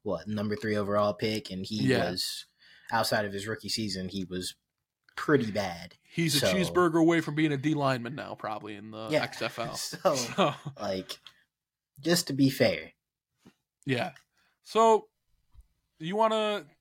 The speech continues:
Speaker 2: do you wanna name off all these running backs, or you just wanna name 'em as they go, and then
Speaker 1: Let's just go as, name as we go.
Speaker 2: Okay, so we'll go from top to bottom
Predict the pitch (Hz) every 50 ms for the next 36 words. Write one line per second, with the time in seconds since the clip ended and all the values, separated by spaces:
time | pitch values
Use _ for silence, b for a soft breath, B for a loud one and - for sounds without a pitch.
0 | _ - 127 147 180 214 226 247 240 233 226 226 220 220 214 214 220 202 - 220
1 | 220 202 220 185 196 208 208 208 196 208 208 208 196 - 156 139 139 147 147 -
2 | 151 143 135 135 139 139 139 143 139 139 135 131 131 131 127 123 123 147 160 165
3 | 170 175 175 170 170 165 139 131 127 127 127 123 123 123 127 214 233 202 196 -
4 | - 190 180 - - - - - - 170 170 165 165 156 151 147 147 156 147 143
5 | 139 135 131 127 120 120 123 127 131 131 135 131 151 151 156 156 156 156 147 139
6 | 135 131 120 117 117 110 104 98 101 87 76 76 80 - - - 147 147 - 139
7 | 120 113 123 131 - - 160 156 160 160 156 156 156 - _ _ _ _ - 143
8 | 151 180 185 175 - 208 202 196 185 - - 185 180 170 170 165 156 - - -
9 | 170 165 170 170 - - 156 131 139 131 135 131 131 135 135 135 139